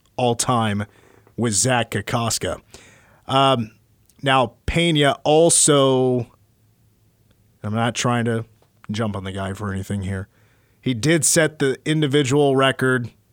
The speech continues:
in a single season for strikeouts, and he kinda shattered the record with eighty-one.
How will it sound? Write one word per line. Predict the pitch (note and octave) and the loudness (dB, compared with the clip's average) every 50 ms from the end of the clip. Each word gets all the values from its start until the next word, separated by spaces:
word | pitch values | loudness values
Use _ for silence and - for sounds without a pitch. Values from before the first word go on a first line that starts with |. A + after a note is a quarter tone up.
| _ - | _ -6
in | C#3+ C3+ C3 | -4 -2 0
a | |
single | B2+ - C#3+ C3+ B2 | 0 0 0 0 0
season | - - C3+ C3 B2 A2 C3 C3 A#2+ | 0 0 0 0 0 0 0 -2 -2
for | - - A2+ A2 | -4 -4 -6 -6
strikeouts, | - - - - A#2+ B2 C3 C3 - C#3 C#3 C3+ C3 B2+ - | -6 -6 -6 -4 -2 -2 -2 -2 0 0 0 2 2 0 -2
and | B2+ A#2+ | -2 -4
he | A#2 A2 | -4 -4
kinda | - - C3+ B2+ A#2+ | -4 -4 -2 -2 -2
shattered | - - - C3 B2 B2+ C3 C3 B2 | -4 -4 -4 -4 -4 -2 -2 -4 -4
the | B2+ | -4
record | C3 C3+ C3 B2 - C#3 C3+ C3 | -4 -4 -4 -4 -6 -8 -8 -6
with | A#2+ A2+ A#2+ | -4 -2 -2
eighty-one. | B2+ C3 B2+ B2+ A#2 G#2 G#2+ A2+ A#2 B2 C3 C3 D3 | -2 0 0 0 -2 0 0 0 0 0 0 -2 -2